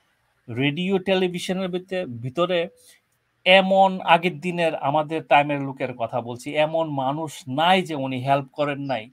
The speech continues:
যাকে পেয়েছে তাকে জ-, job দিয়েছে, রেডিওতে দিয়েছে, টেলিভিশনে দিয়েছে, শিল্পকলায় দিয়েছে। ওনার যতটুক ওনার ক্ষমতা ছিল, কোনো দিন এসে বলে, "আমি একটা job চাই।" "দেশের বাড়ি কোথায়?"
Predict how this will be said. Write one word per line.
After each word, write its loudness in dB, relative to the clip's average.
যাকে 4
পেয়েছে -4
তাকে 2
জ-, -2
job -4
দিয়েছে, -8
রেডিওতে 0
দিয়েছে, -4
টেলিভিশনে -4
দিয়েছে, -6
শিল্পকলায় 0
দিয়েছে। -6
ওনার 2
যতটুক -2
ওনার 0
ক্ষমতা -4
ছিল, -6
কোনো -6
দিন -2
এসে 2
বলে, -4
"আমি -2
একটা -10
job -2
চাই।" -2
"দেশের -6
বাড়ি -4
কোথায়?" -8